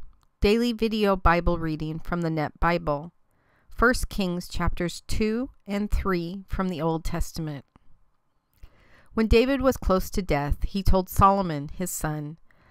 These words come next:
"I am about to die. Be strong and become a man. Do the job the Lord your God has assigned you by following his instructions and obeying his rules, commandments, regulations,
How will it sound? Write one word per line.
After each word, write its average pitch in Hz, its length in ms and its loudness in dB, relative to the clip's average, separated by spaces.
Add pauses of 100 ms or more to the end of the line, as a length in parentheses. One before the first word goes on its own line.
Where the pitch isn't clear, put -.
(220)
"I 190 80 2
am 214 80 4
about 190 380 2
to 208 100 -4
die. 160 500 -2 (280)
Be 226 120 0
strong 202 560 2
and 151 100 -4
become 165 300 -4
a 165 60 -2
man. 156 520 -6 (720)
Do 262 200 0
the 277 120 -2
job 175 460 6
the 170 120 2
Lord 170 300 2
your 185 200 2
God 160 340 4
has 185 260 -4
assigned 202 560 -2
you 151 260 -4
by 156 200 -2
following 175 540 2
his 208 260 -2
instructions 160 880 -6 (340)
and 185 120 0
obeying 180 400 2
his 190 280 -2
rules, 185 640 -2 (240)
commandments, 208 840 -2 (480)
regulations, 190 1000 0